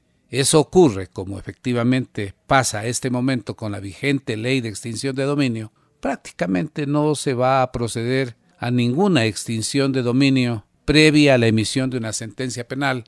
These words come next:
que puede durar muchos años y por lo tanto los bienes mal habidos como resultado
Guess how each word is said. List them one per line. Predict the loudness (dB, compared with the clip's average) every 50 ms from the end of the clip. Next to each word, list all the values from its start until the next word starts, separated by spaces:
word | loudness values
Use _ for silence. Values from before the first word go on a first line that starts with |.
| _ -8
que | -8 -6
puede | -2 -2 0 0 0 0
durar | 0 0 0 0 0 2
muchos | 0 0 0 -2 -2 -2 0
años | 0 2 0 0 -2 -4 -6 -10 -12 _ _ -12
y | -12
por | -6 -4 -2 0 0
lo | 0 0
tanto | 2 4 4 4 2 0 -6 -8 -8 -8 -12 _ _ _ _
los | -4 -2 -2 2
bienes | 4 4 4 4 4 2 2
mal | 2 2 2 2
habidos | 2 2 2 2 0 0 -4 -6 -8 -10 -12 -12 -16 -20 _ _ _ _ _
como | -2 0 0 0 0
resultado | 0 -2 -2 -2 -4 -6 -2 _ 4 6 6 6 4 0 -4 -10